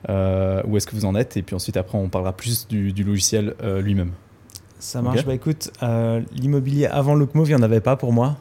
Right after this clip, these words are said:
Speaker 2: <laughs> Pas du tout. Ma famille a un petit peu d'immobilier, mais, euh, rien à voir avec ce que j'ai fait. Euh, moi, je suis parti de la maison, je suis breton, je suis parti de la maison à dix-huit ans. Euh, j'ai habité en Angleterre pendant presque sept ans. J'étais concierge dans un hôtel cinq étoiles.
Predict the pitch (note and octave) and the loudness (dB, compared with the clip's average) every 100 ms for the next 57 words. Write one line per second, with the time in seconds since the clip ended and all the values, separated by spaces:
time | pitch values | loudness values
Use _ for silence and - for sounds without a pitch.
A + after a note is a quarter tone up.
0 | A#2+ A#2+ B2+ A#2+ A2+ D3+ B2 C3 C3+ C3+ | -2 0 2 2 2 2 4 4 6 6
1 | A#2+ A#2 B2+ C3+ B2+ C3 A#2+ B2 C#3 B2+ | 6 4 2 2 4 4 4 4 4 4
2 | A2+ A2 G#2+ G#2+ G#2 G#2 B2+ B2+ B2 B2+ | 2 2 2 0 -4 0 2 4 4 2
3 | A2 G#2 - A#2 A2+ G#2+ D3 F#3+ - - | 0 -2 -2 -2 0 -2 -2 -4 -12 -18
4 | - - - - - A2+ A#2+ A#2 - C3+ | -18 -20 -20 -12 0 2 2 0 0 0
5 | - C#3 C3 C3 B2+ B2+ A#2+ C#3+ D3 C#3 | 2 0 2 4 6 4 4 2 2 0
6 | B2+ A#2 C#3 C#3+ D3 D3+ A#2+ A#2 A#2+ A#2+ | -2 2 2 2 -2 0 -2 0 2 4
7 | A2+ A#2+ A2 A#2+ C3+ B2 A#2 C#3 - - | 4 2 2 0 -2 0 -2 -2 -10 -20
8 | - - G#2+ G#2 G#2 G2 A2 A2 G#2 A#2 | -14 -4 -2 0 -2 -4 -2 0 0 0
9 | C3 A#2 A#2 A#2+ A#2 B2 A2+ G2+ C3 - | 2 2 4 2 -2 -2 -2 -2 -2 -4
10 | B2 - A#2 B2 D3+ C#3 G#2 G#2 B2+ A2 | -2 -2 -2 -2 -2 -4 -2 0 0 -2
11 | B2+ B2+ A2+ G#2+ G#2+ G#2 G2 G#2+ G#2+ A#2+ | 0 0 0 0 2 0 0 0 2 0
12 | - A#2 A2+ A2+ A#2+ D3+ | 0 -2 -2 0 0 0